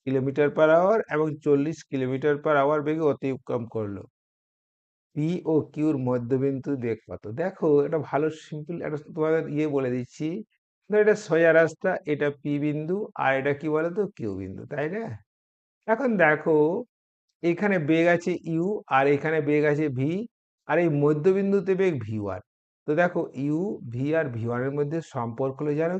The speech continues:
কি? ভি ওয়ান equals to root under of U square plus V square by two। বোঝা গেল? এটা ভালো করে মনে করে রেখো, গুড কনসেপ্ট, তাই না?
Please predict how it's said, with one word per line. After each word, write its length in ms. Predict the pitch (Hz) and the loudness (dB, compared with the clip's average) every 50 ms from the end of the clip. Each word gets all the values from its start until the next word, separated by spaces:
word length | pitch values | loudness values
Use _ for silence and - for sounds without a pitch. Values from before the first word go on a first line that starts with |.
| 190 | -4
কি? 100 | 226 185 135 110 107 110 | -4 -4 -4 -4 -4 -6
ভি 100 | 117 117 123 | -4 -2 -2
ওয়ান 160 | 131 139 147 151 165 | 0 -2 -2 -4 -6
equals 260 | 165 - 180 175 - - - | -8 -8 -10 -10 -10 -10 -10
to 100 | 143 127 117 120 120 127 139 143 _ _ _ _ _ _ _ 127 127 | -8 -6 -6 -4 -6 -6 -8 -10 _ _ _ _ _ _ _ -2 0
root 200 | 151 180 196 185 185 170 | 0 0 2 2 2 2
under 260 | 151 143 131 127 120 120 120 120 117 | 2 2 0 0 0 0 0 0 0
of 100 | 117 117 - - _ _ _ _ _ _ | -2 -4 -6 -12 _ _ _ _ _ _
U 140 | 117 123 131 135 131 131 - | -6 -4 -4 -4 -6 -8 -12
square 420 | - _ - 143 143 156 165 165 165 - - | -18 _ 0 2 4 4 4 2 0 -4 -2
plus 240 | 135 131 127 123 120 110 104 | 2 2 2 2 0 -2 -4
V 20 | 110 113 110 110 - | -4 -4 -4 -6 -8
square 380 | - - _ - 117 143 143 139 127 113 | -14 -10 _ -2 0 0 0 -2 -4 -4
by 140 | 117 110 107 - - | -4 -4 -4 -6 -8
two। 140 | - 98 - - 110 | -12 -14 -14 -12 -10
বোঝা 200 | 110 127 143 156 175 | -2 0 2 4 4
গেল? 120 | 196 220 214 165 117 - - _ _ - 156 | 2 0 0 -2 -6 -8 -14 _ _ -8 -6
এটা 120 | 156 160 143 - - - | -4 -4 -4 -6 -10 -8
ভালো 360 | - - 131 156 131 139 165 160 160 | -2 0 2 4 4 4 2 0 0
করে 140 | 160 151 147 135 127 | 0 0 0 -2 -2
মনে 160 | 123 117 113 - | -4 -6 -6 -6
করে 120 | - 110 107 104 | -4 -4 -4 -4
রেখো, 160 | 104 104 110 110 107 113 139 | -6 -8 -10 -12 -12 -8 -4
গুড 200 | 165 185 196 190 190 - | -2 -2 -2 -4 -2 -2
কনসেপ্ট, 420 | 110 104 104 90 - - - - _ _ _ _ - | -2 -2 -2 -6 -10 -16 -18 -20 _ _ _ _ -4
তাই 160 | 120 135 156 180 | -2 -2 -2 0
না? 100 | 214 220 | 0 -2